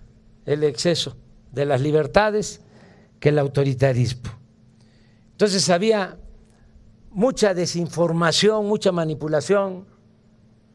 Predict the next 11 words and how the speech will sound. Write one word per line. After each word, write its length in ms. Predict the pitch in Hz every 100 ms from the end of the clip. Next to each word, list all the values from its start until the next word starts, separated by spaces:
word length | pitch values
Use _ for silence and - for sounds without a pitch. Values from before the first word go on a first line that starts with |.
| _ _ _
eh, 460 | 143 147 147 147 139 - _ _ _
en 140 | 151 175
medios, 720 | 220 190 185 180 - - - _ _ _ _ _ _ _ _ _ _ _ _ _ _ _ _ _ _
porque, 540 | - 131 151 143 135 - _ _ - - _ _ _ _ _ _
eh, 360 | - 131 127 123 127 - _ _ _ _ _ _
estamos 680 | - - 202 196 - - - -
llevando 320 | 151 196 185
a 40 |
cabo 240 | 131 196 202
una 160 | 190
transformación 800 | 170 151 147 143 143 - 185